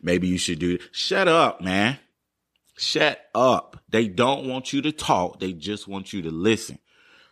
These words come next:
So we need to listen, man. That's, that's a lot of, I feel, missed opportunities and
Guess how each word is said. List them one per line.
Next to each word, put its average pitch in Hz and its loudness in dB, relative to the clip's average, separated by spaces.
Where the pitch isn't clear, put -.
So 131 2
we 127 4
need 110 2
to 92 0
listen, 90 2
man. 85 -2
That's, 104 0
that's 107 -2
a 113 2
lot 98 2
of, 90 2
I 107 2
feel, 95 0
missed 98 -2
opportunities 87 -2
and 71 -6